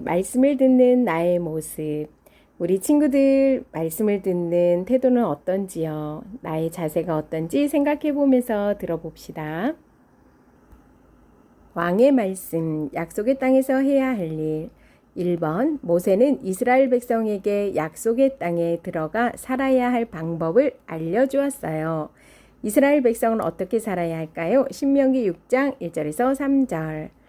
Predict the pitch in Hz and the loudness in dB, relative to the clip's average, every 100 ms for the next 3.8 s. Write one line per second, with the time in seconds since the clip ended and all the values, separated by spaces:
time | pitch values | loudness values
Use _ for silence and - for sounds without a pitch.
0 | _ - - _ 311 294 302 285 285 285 | _ -20 -20 _ 0 4 6 6 4 2
1 | 269 196 190 - 277 285 269 196 170 165 | 0 -2 -4 0 2 2 0 0 0 0
2 | 165 247 294 - - 180 - _ 254 285 | 2 2 2 -4 -10 -10 -10 _ 0 2
3 | 302 269 240 185 160 156 151 156 | 0 0 -2 -2 -4 -4 -6 -10